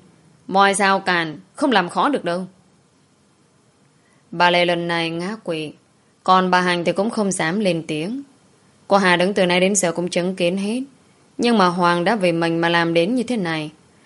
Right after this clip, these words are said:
cô để mặc cho anh tự quyết. Dẫu sao, những tuổi hổ có phải chiều thì bọn họ cũng phải bù đắp mức công bằng. Hoàng không chọn cách đăng tất cả lên mạng xã hội để cho cả nước biết bộ mặt bà ta.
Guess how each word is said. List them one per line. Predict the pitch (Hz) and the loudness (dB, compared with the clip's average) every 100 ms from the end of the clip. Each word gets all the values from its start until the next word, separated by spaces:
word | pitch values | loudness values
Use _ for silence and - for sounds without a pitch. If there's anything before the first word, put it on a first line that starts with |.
| _ - | _ 2
cô | 190 | 4
để | 175 | 6
mặc | 170 170 | 4 0
cho | 185 | -2
anh | 202 190 | -4 -2
tự | 185 147 | -4 -4
quyết. | - 185 233 254 - _ _ _ _ _ _ | -4 -6 -6 -10 -16 _ _ _ _ _ _
Dẫu | 180 190 190 | 0 4 4
sao, | 196 180 175 175 170 - _ _ _ _ _ | 2 0 0 0 -4 -10 _ _ _ _ _
những | 180 214 226 | 0 2 4
tuổi | 180 170 | 2 2
hổ | 170 160 | 0 0
có | 214 | -2
phải | 202 165 156 | -2 -2 -2
chiều | - 170 170 | -2 -2 0
thì | 175 | 0
bọn | 170 165 | 0 0
họ | 165 160 160 | -2 -2 -2
cũng | 156 240 | -4 -4
phải | 202 165 | -2 -2
bù | 160 165 | 0 -2
đắp | 196 | -2
mức | 262 247 262 | -4 -2 -4
công | 208 190 | -4 -6
bằng. | 160 147 143 _ _ _ _ _ _ _ _ _ _ _ _ _ _ | -6 -8 -12 _ _ _ _ _ _ _ _ _ _ _ _ _ _
Hoàng | - 190 190 | 2 4 4
không | 226 220 | 0 0
chọn | 202 175 170 | 0 0 0
cách | 202 240 269 247 | -2 -2 -2 -2
đăng | 180 180 180 | -2 0 0
tất | 277 254 | -2 -2
cả | 165 | -2
lên | 180 180 | 0 -2
mạng | 165 160 | -2 -4
xã | 220 | -4
hội | 196 165 156 | -2 -4 -4
để | 170 | -6
cho | 202 | -6
cả | 190 160 | -4 -4
nước | 170 247 220 | -4 -4 -2
biết | 240 285 - - - - | -2 -2 -8 -20 -20 -2
bộ | 170 | 0
mặt | 175 175 165 | 2 2 0
bà | 165 | -2
ta. | 165 165 165 | -2 -6 -8